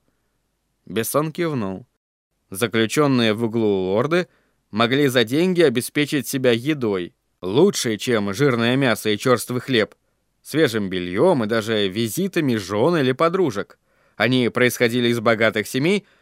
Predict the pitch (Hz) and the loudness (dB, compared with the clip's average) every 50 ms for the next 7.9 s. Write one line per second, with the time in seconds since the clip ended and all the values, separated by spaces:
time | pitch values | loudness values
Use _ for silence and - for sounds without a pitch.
0 | _ _ _ _ - - 143 143 143 135 123 107 - - - 135 113 123 139 185 | _ _ _ _ -6 -2 0 2 2 2 2 0 -2 -6 -6 -6 -4 0 2 2
1 | 208 190 160 - - 131 131 135 135 120 - 127 113 - - - 208 214 180 135 | 2 2 0 -2 -2 -2 0 0 0 0 0 -2 -4 -4 -2 -2 -2 0 0 -2
2 | 104 110 - - - 127 113 120 113 110 104 - 117 110 - 180 185 151 123 104 | -4 -4 -6 -4 -4 -2 2 4 4 4 4 4 0 0 0 -2 -4 -4 -4 -4
3 | 113 107 - - 135 139 139 135 123 120 120 - 139 139 131 - 117 104 98 92 | -4 -4 -2 -2 0 0 0 0 0 0 0 0 -2 -2 -2 -2 -4 -6 -6 -6
4 | 85 76 - _ _ _ _ _ _ _ _ _ _ _ _ _ _ _ - 107 | -8 -14 -18 _ _ _ _ _ _ _ _ _ _ _ _ _ _ _ -4 -2
5 | 151 185 - 98 - - 110 101 - - 107 - - 98 98 98 98 95 92 92 | -2 -2 -2 -4 -6 -6 -6 -6 -6 -8 -8 -6 -6 -4 -4 -2 -2 -4 -4 -6
6 | 92 92 107 107 107 110 110 110 101 107 98 107 127 143 147 160 151 123 113 107 | -4 -4 -2 -2 -2 -2 -2 -4 -4 -4 -2 -2 -2 -2 -2 -2 -4 -4 -4 -6
7 | 104 104 107 117 120 - 156 160 190 214 196 143 - - - 92 101 | -6 -4 -6 -6 -6 -6 -8 -6 -6 -6 -8 -8 -10 -10 -12 -12 -12